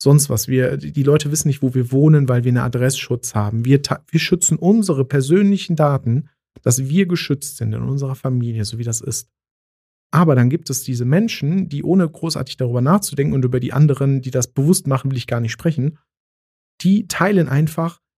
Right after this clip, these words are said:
persönliche, hochsensible Daten ihrer Kinder, ohne zu wissen, was damit passiert. Was würde ich tun, wenn ich ein Stalker wäre? Was würde ich tun, wenn ich ein Pedo wäre?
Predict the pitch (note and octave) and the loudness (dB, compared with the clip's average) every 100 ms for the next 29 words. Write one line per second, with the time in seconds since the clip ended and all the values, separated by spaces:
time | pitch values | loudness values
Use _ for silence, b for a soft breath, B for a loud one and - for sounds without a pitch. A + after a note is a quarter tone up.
0 | _ _ C#3 B2+ B2 C#3+ G3+ G#3+ A#3 A3 | _ _ 2 4 4 4 4 2 -4 -4
1 | - G#3 D4+ - G3 F3+ E3 F3 G3 D#3+ | 0 0 0 -4 -2 -2 -2 -2 -2 -2
2 | D3+ D3+ E3 F3 - B2+ A#2 A2 - - | -4 -2 -4 -6 -6 -2 -2 -4 -6 0
3 | G3 B2+ G#2 G#2+ - _ _ _ _ _ | 2 4 0 -4 -8 _ _ _ _ _
4 | D3+ A3 A#3 - D#3 E3 E3 D3 C#3+ C3+ | 2 4 2 -2 -2 -2 -2 -2 -2 -2
5 | C3 - F3 - - - _ _ _ _ | -2 -4 -8 -8 -12 -14 _ _ _ _
6 | D#3+ B3+ C#4+ E3 G3 F#3 A3+ - - F3 | 2 2 2 0 2 2 -2 -6 -2 2
7 | D3 D#3+ D#3 D3+ D#3 - A#2 A2 - G2+ | 2 2 -4 -6 -4 0 0 -2 -10 -12
8 | G2+ G2 _ _ _ F3+ F#3+ F#3 E3+ E3 | -12 -14 _ _ _ 0 2 2 2 -2
9 | - F#3+ E3+ D#3 D3 C#3+ C#3 C3+ A2+ G2+ | -2 2 2 2 0 -6 0 2 2 0
10 | G2 F#2 - | -6 -8 -12